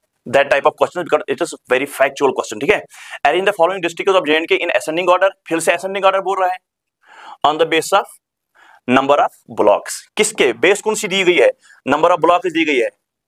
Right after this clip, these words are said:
तो इसका ascending order एक रहेगा। अगर population दी होती तो दो रहे, दो, Foundation तीन, ऐसे basis पे इनकी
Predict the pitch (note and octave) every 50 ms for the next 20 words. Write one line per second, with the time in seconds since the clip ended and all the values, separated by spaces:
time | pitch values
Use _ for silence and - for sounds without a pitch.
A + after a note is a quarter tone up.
0 | - - - _ _ - - _ - D#3+ C3+ D#3+ - - G3 F#3 - - D#3 -
1 | F3+ F#3 G3+ G3 F#3 F#3+ F#3+ - - G3 G3 F3+ F3 D#3 C#3+ C3+ C3+ - - _
2 | - - - - - B2 C#3+ E3 - F3+ E3 E3 F3+ G3 F3+ G3+ G3+ F#3 G3+ G3
3 | F#3 G3 G#3 G3 G#3+ G3 E3 C#3+ E3+ F3+ G3 F#3+ F3+ D3+ D3+ - - - - -
4 | C3 E3+ F3+ D#3+ - - - _ _ _ _ _ _ - - D#3 F3 F3+ G3 F#3+
5 | - G#3+ F3+ C3 - _ _ _ _ _ _ - F3 G3 G3 E3 - - - _
6 | _ _ - D#3 D#3+ D#3+ G3+ F#3+ E3 F3 E3+ F#3 F3+ - G#3+ G3 F3+ D#3+ - A3